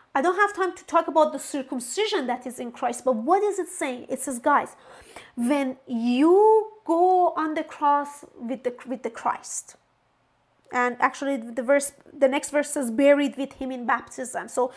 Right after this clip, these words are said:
first talks about, verse eleven talks about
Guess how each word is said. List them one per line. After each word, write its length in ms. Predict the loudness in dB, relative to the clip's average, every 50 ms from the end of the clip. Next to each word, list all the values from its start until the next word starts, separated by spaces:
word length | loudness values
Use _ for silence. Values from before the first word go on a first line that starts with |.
| -18 -20 -20 -16
first 400 | -8 0 2 2 2 2 2 4
talks 240 | 6 6 6 6 2
about, 400 | 0 4 6 6 6 6 2 -2 -12 -14 _ 2
verse 220 | 2 2 2 2
eleven 480 | 0 2 6 6 6 6 4 0 -2 0
talks 300 | 4 4 4 4 2 -4
about 480 | -2 0 2 2 4 2 2 -2 -8